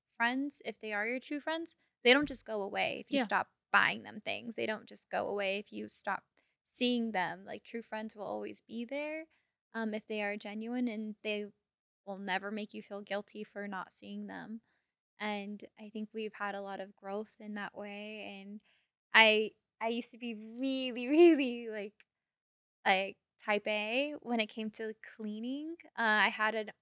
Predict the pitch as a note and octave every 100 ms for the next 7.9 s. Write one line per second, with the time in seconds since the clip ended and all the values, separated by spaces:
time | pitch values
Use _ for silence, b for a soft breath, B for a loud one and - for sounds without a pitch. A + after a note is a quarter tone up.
0 | - G#3 G#3 G#3+ G#3 G#3 G3+ G#3+ - _
1 | G#3 G3+ A#3+ B3+ C#4 B3+ - A3 G#3+ -
2 | G3+ G3+ G#3+ b b b _ _ - A3
3 | A3 A3+ A3+ - A3+ A3+ A3 G#3 G#3 A#3
4 | C4 D4+ E4+ - B3 A3+ A3 G#3+ G#3+ A3
5 | G#3 - - B3 B3 C4+ D#4 F#4 G4 G#4+
6 | - - A4+ A#4 A#4+ - C#4+ A#3 G#3+ A#3+
7 | D4+ F3 F#3+ F#3+ A3+ C4 C4+ A#3